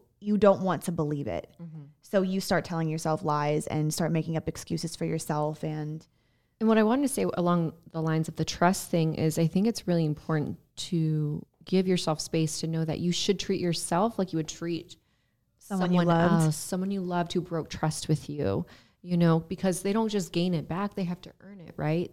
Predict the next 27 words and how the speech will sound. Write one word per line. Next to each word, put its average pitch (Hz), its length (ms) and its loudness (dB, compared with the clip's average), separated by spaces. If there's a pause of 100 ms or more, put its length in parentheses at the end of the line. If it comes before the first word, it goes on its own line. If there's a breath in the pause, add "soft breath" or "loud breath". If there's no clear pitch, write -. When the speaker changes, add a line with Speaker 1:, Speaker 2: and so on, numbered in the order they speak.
Speaker 2:
So 190 220 0
there's 190 260 -2
a 196 60 2
similar 220 440 0
relationship 170 680 2
that - 120 0
happens 156 680 -2 (600 loud breath)
with 180 220 0
ourselves, 160 760 0
that - 140 -6
it 165 140 -2
takes 185 260 -6
time 180 800 -2
to - 100 -12
kind 165 240 -20
of - 100 -20
earn 170 200 -4
our 160 120 -4
own 165 220 4
trust - 480 -4
back, 156 380 -6
and 175 140 2
that's 165 220 0
okay. 170 540 -2
It, 170 240 -4 (180)
it 190 160 -4
takes - 420 -8